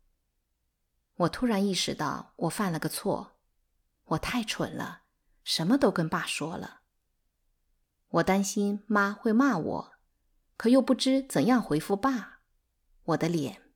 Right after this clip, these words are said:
变得苍白。“总为些小事纠缠不休。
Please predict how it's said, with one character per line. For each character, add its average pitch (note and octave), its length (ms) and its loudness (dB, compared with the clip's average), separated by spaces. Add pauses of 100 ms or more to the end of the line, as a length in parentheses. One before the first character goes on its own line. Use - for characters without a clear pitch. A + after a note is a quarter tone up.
(120)
变 F#3 160 -2
得 - 120 -12
苍 G3 320 -2
白。 F3+ 320 -8 (2250)
“总 F3 240 4
为 G3 140 6
些 F3+ 140 2
小 E3+ 260 0
事 F3 260 2
纠 C#3+ 220 0
缠 B2+ 220 -4
不 B2+ 100 -6
休。 C3+ 480 -4